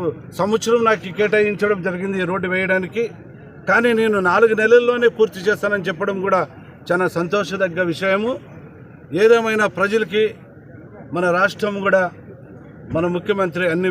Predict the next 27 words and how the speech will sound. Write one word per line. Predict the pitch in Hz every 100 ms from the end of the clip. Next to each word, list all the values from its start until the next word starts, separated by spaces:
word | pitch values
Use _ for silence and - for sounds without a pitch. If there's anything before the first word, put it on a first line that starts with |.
| 175
విధాలుగా | 180 180 170 175 165 - - - - - - 135
నవరత్నాల | 165 180 185 190 185 180 175
ద్వారా | 170 165
అన్ని | 170 175
పథకాలు | 160 160 190 175 156
ఇచ్చి | - 190 180 - - 208 - - 165
ప్రతి | 170 156
కుటుంబాన్ని | 170 185 190 185 175 165
ఆదుకొని | 180 190 185 190 196 170 - - - - 165
ఆదుకున్న | 208 202 208 202 190
విధంగానే | 202 202 196 202 196 - - - - - - - -
డెవలప్‌మెంట్ | 190 214 175 208 196
అనే | 196 202 185
దానికి | 185 190 165
కూడా | 190 170 127 - - - - - - - - 151
ఇప్పుడు | 180 175 -
ఖచ్చితంగా | 160 180 196 190 180
రోడ్లు | 160 185 170 190 175
కావాలా, | 180 180 190 180
నీళ్లు | 170 190 175
కావాలా | 180 175 165
అనే | 165
ఒక | 139 156
మంచి | 160 160 156
ఉద్దేశంతో | 147 180 165 175 208 214 - - - -
అన్ని | 156 196 190
విధాలుగా | 180 190 185 185